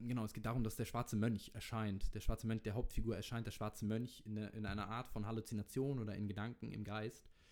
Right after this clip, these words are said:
Und die Menschen drumherum, es ist ganz spannend zu beobachten,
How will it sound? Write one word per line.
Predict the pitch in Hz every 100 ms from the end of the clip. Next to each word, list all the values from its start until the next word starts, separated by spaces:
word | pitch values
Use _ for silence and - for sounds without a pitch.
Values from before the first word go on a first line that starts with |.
| - - -
Und | 117
die | 117
Menschen | 127 170 143
drumherum, | 127 113 113 - 165
es | 104
ist | 131
ganz | - 143
spannend | - 131 143
zu | 117
beobachten, | 113 143 117 - 117